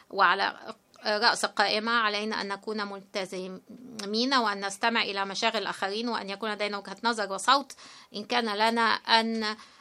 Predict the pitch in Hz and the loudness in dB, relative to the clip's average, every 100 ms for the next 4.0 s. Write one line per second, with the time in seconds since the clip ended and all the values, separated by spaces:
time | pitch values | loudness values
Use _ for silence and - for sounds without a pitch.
0 | - _ 220 202 - 208 208 208 208 202 | -20 _ 0 0 0 -4 -8 -8 -10 -8
1 | - 233 220 - 208 - 202 180 - 196 | 2 2 2 2 2 4 2 2 -8 -6
2 | 202 196 202 220 202 208 226 - - _ | -2 0 0 0 -2 -6 -6 -8 -18 _
3 | - 214 202 202 202 - 202 196 196 | 2 2 2 -6 -8 -6 -6 -6 -8